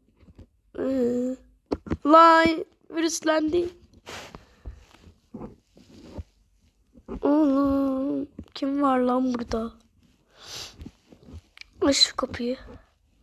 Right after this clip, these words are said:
Bu nasıl bir açık? Oğlum ne güzel şey ya. İyi ki ben kral be.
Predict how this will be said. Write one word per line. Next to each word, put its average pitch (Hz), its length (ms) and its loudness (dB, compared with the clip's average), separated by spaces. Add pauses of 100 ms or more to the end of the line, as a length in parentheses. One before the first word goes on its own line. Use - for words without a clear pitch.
(600)
Bu 247 100 -4
nasıl 240 280 0
bir 277 60 8
açık? - 560 -2 (2750)
Oğlum 240 260 4
ne 247 80 6
güzel 233 380 2
şey 220 580 -4
ya. 220 500 -8 (600)
İyi 262 160 2
ki 247 120 0
ben 240 200 6
kral 240 400 2
be. 220 360 4